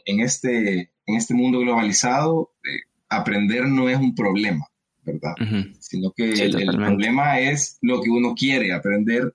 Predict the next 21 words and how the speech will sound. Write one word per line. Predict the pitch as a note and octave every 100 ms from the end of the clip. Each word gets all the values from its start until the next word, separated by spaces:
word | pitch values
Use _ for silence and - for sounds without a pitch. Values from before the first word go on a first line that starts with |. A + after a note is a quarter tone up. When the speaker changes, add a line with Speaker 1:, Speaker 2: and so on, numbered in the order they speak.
| -
Speaker 1:
y | A2+ G#2+
ponerle | - G2 G2 G2+
el | F#2+
empeño, | F#2 A#2+ G#2+ F2+ G2
¿verdad? | - -
Entonces, | A3+ A3+ C#3+ - - - - _ -
pero | D3+ D#3+ B3+ B3+
para | - C3+
mí | C#3 E3
sí | E3 - D#3+ F3
es | F3
importante | D#3+ D3 B2 C#3+ C#3+ D3
aprender, | C3+ A2+ A2+ A2+ C3 C#3+ - -
eh, | G#2 G2+ G2 F#2 F2 - _ _ _ _
o | C3
sea, | D3 C3 A2+
estás | A2+ C3+
aprendiendo | C#3+ D3+ C#3 D3 C#3+
algo | C3+ D#3 E3+
que | D3
requiere, | A#2 A2 - A2+ B2 B2+ A#2 G#2+ F2+